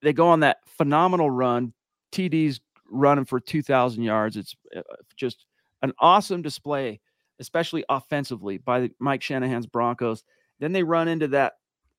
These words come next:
Dolphins D that just punks 'em, just kinda gives 'em the business. And, uh, the Broncos got their, got their revenge, though, in the playoffs. So would be, would be an interesting,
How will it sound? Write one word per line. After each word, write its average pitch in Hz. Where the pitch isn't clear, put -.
Dolphins 143
D 135
that 117
just 120
punks 143
'em, 98
just 127
kinda 143
gives 156
'em 190
the 151
business. 143
And, 131
uh, 123
the 76
Broncos 139
got 131
their, 113
got 131
their 127
revenge, 120
though, 90
in 117
the 113
playoffs. 131
So 113
would 139
be, 151
would 156
be 180
an 156
interesting, 143